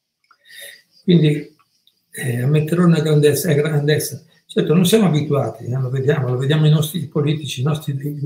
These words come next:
i nostri governanti, no? Se ci sono, sono famosi, girano, qualche volta mi hanno fatto vedere qualcosettino, ma molto raramente, non guardo tanto, però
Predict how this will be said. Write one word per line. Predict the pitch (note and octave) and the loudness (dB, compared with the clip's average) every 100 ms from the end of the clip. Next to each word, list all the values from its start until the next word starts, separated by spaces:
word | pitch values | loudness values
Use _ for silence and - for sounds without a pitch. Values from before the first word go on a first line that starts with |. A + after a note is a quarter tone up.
| - | -4
i | |
nostri | C#3 D3 - | -4 -2 -2
governanti, | C#3+ D3 D3 C#3 C3+ C3 - C3 | 2 2 2 0 -2 -4 -6 -8
no? | B2 D3 - | -6 -8 -8
Se | - - C#3+ - | -14 -14 -16 -18
ci | - - | -14 -10
sono, | - C3+ C3 B2 B2 - | -6 -4 -4 -4 -10 -14
sono | - B2+ | -8 -8
famosi, | - A#2+ C#3+ B2 A2+ | -6 -4 -4 -4 -6
girano, | C3 B2+ A#2+ _ _ _ _ _ _ | -8 -8 -10 _ _ _ _ _ _
qualche | - C3+ - | -8 -6 -4
volta | C#3 C#3 | -4 -2
mi | B2+ | -4
hanno | A#2+ | -4
fatto | C3+ C3 B2+ | -6 -6 -6
vedere | B2 C#3 C3 | -4 -2 -4
qualcosettino, | B2 - B2 A#2+ - B2+ | -6 -6 -6 -6 -4 -2
ma | B2 A#2 | -2 -2
molto | C3 C3 C3+ | -4 -2 -2
raramente, | B2+ B2 C3 - C#3+ - - A#2+ | -2 0 -2 -2 -8 -10 -14 -20
non | - - | -20 -12
guardo | B2 A#2+ B2 | -12 -10 -8
tanto, | C3 A#2+ - - | -8 -8 -14 -8
però | - - | -6 -6